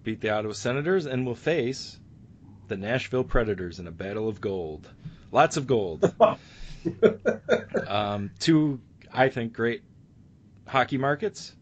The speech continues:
Speaker 1: and two teams with some fun talent. I think this was a best case scenario for neutral fans.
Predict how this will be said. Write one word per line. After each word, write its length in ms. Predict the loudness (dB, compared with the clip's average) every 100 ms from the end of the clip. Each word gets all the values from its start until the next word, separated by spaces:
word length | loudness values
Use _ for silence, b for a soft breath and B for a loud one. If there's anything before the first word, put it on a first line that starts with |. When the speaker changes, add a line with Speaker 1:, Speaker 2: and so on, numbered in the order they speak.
| _ _ -18
Speaker 1:
and 680 | -10 -8 -6 -4 -4 -6 -8
two 380 | -6 -4 -2 -4
teams 480 | -4 -6 -4 -6 -8
with 120 | -10
some 200 | -8 -8
fun 300 | -6 -6 -6
talent. 420 | 0 2 2 0 -8 b b b b b b b b -20 -20 -12 -4
I 240 | -2 -2
think 360 | -2 -6 -6 -8
this 240 | -8 -4
was 140 | -6
a 40 | -4
best 300 | -6 -6 -6
case 220 | -6 -6
scenario 600 | -6 -6 -4 -2 -2 -4
for 480 | -8 -8 -4 -4 -2
neutral 380 | 0 0 0 0
fans. 500 | -2 -4 -6 -12